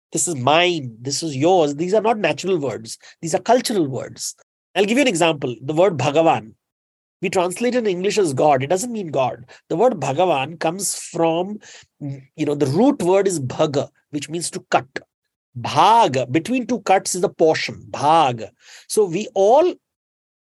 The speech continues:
the world's resources are divided amongst us. What is my portion? What is your portion?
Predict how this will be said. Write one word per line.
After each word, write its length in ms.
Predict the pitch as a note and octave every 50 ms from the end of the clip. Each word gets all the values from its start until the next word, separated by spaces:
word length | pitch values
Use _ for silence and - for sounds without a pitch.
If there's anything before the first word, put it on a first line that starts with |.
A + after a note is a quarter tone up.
| _ _ _
the 80 | D3+ F#3+
world's 420 | E3+ F#3 G#3 A#3+ C#4+ C#4+ - - - D#3+
resources 920 | D3 D#3+ D#3+ - - G#3+ G#3+ A#3 A3+ A3+ - - D3+ C3+ C#3 F3+ F#3 E3
are 100 | - E3
divided 400 | D#3 D#3 D#3 D#3 D#3+ F3 F3+ A3+
amongst 400 | G#3 E3+ D3+ D3 C#3+ B2 - - -
us. 340 | D3+ C3+ B2+ - - - - - - - _ _
What 240 | - D3+ G#3 G#3+ G#3+
is 140 | C#4+ B3+ G3+
my 240 | F3 E3+ F3+ A3 G#3+
portion? 400 | G#3+ G3+ F3 D#3+ - G3+ F#3+ F3
What 160 | E3+ F3 G3
is 100 | F3 C#3+
your 180 | D3+ D3+ E3
portion? 300 | - - D3+ B2 B2+ C3